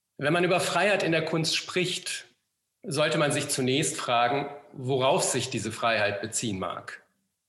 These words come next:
Das klingt vielleicht ein bisschen banal, denn die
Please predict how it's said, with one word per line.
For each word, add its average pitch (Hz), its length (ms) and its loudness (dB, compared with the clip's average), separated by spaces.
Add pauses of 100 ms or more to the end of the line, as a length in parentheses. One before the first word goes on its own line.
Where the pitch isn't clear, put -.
(540)
Das - 280 -2
klingt 180 240 0
vielleicht 147 560 2
ein 139 380 -4
bisschen 156 320 0
banal, 113 520 2
denn 135 260 0
die 127 420 -2